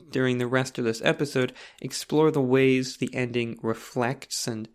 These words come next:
expresses the recurring themes of the novel, it ends up feeling cohesive and whole.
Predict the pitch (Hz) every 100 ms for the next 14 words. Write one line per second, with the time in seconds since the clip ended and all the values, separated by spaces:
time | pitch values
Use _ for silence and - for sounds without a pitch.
0 | _ _ - 127 - - - 147 143 127
1 | 120 131 - 120 113 117 - 135 131 120
2 | 120 - 156 139 131 131 110 110 117 139
3 | 143 113 110 _ _ _ _ 147 135 180
4 | 175 143 131 - - 185 147 120 120 -
5 | _ _ - 131 - 131 127 - 110 113
6 | 113 107 120 _ _ _ _ _ _ -
7 | 160 123 -